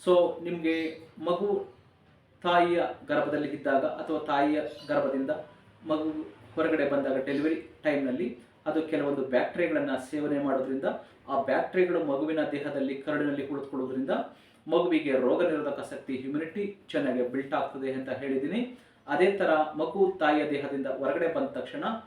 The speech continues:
ಆಮ್ಲಿಯೋಟಿಕ್ ಅನ್ನುವಂತಹ ಒಂದು ಆ ದ್ರವವನ್ನು ಸೇವನೆ ಮಾಡುವುದರಿಂದ so, so ತಗೊಳ್ಳೋದ್ರಿಂದ ನಿಮ್ಮ ಆ ಲಂಗ್ಸ್, ಲಂಗ್ಸ್ ಕೆಪಾಸಿಟಿ ಜಾಸ್ತಿ ಆಗ್ತದೆ, ಮಗುವಿಗೆ ಯಾವುದೇ ತರಹದ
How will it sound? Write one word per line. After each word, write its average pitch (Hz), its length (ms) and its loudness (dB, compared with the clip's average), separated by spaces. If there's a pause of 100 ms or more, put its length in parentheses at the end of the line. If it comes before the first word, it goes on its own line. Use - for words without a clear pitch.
(260)
ಆಮ್ಲಿಯೋಟಿಕ್ 190 680 4
ಅನ್ನುವಂತಹ 131 500 -2
ಒಂದು 123 680 -2 (300)
ಆ 127 140 2
ದ್ರವವನ್ನು 180 880 2
ಸೇವನೆ 139 360 4
ಮಾಡುವುದರಿಂದ 127 460 2 (680)
so, 180 60 4 (800)
so 151 100 2 (220)
ತಗೊಳ್ಳೋದ್ರಿಂದ 180 520 4 (540)
ನಿಮ್ಮ 165 200 -2 (280)
ಆ 143 80 -2
ಲಂಗ್ಸ್, 135 760 2
ಲಂಗ್ಸ್ 185 360 2
ಕೆಪಾಸಿಟಿ 151 640 -2
ಜಾಸ್ತಿ - 380 0
ಆಗ್ತದೆ, 139 560 -4
ಮಗುವಿಗೆ 135 420 -2
ಯಾವುದೇ 127 280 2
ತರಹದ - 280 -6